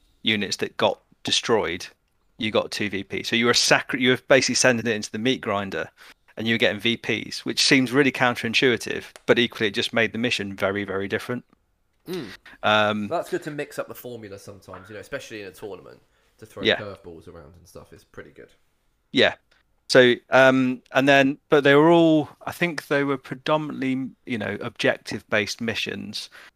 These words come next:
Speaker 1: with, like, kill points and those primary and secondaries, and they were all really well written.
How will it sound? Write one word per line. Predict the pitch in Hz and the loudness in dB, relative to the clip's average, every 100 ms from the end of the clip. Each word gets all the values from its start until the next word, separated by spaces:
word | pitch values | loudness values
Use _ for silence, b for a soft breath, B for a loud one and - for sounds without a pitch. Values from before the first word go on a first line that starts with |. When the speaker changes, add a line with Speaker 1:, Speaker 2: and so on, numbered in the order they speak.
| - | -8
Speaker 1:
with, | 113 98 | -4 -2
like, | - 101 - - | 0 -2 -4 -12
kill | - 110 | -6 -6
points | - 101 107 - | -4 -6 -6 -8
and | 107 | -8
those | - | -8
primary | - 104 98 | -2 -2 -2
and | 98 | -6
secondaries, | - 101 104 98 98 98 104 | -6 -6 -10 -10 -10 -8 -10
and | 98 95 B B B _ | -10 -12 B B B _
they | 117 | 2
were | 120 | 6
all | 139 | 6
really | 131 147 131 | 6 6 6
well | 123 | 6
written. | 113 107 107 110 | 6 4 2 -2